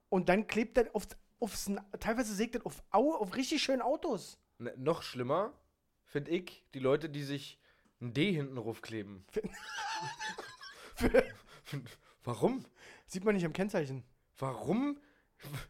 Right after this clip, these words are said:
Speaker 2: Warum klebe ich mir ein D für Deutschland hinten?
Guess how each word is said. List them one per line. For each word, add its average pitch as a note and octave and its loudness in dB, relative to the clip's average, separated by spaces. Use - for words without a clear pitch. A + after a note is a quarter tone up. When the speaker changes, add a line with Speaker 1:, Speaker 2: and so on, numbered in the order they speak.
Speaker 2:
Warum E3 8
klebe G#3+ 6
ich - -2
mir G3 8
ein D3 4
D F3+ 4
für G3+ -2
Deutschland F#3 4
hinten? D3 -2